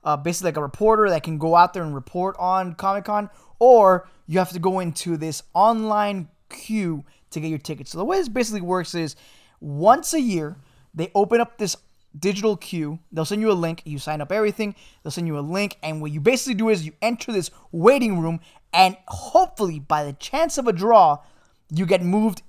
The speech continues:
into the ticket selection section. You have a better chance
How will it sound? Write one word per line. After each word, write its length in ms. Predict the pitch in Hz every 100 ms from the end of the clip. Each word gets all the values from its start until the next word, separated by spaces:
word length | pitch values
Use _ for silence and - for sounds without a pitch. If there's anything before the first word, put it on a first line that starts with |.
| -
into 400 | 190 208 - 196
the 80 |
ticket 340 | 156 - 190 180
selection 460 | - 160 151 151
section. 360 | 135 147 - - - _ - _ _ _ _ _
You 220 | 156 269
have 160 | 277 262
a 80 | 214
better 380 | 151 208 220
chance 580 | 214 - 190 196 208 -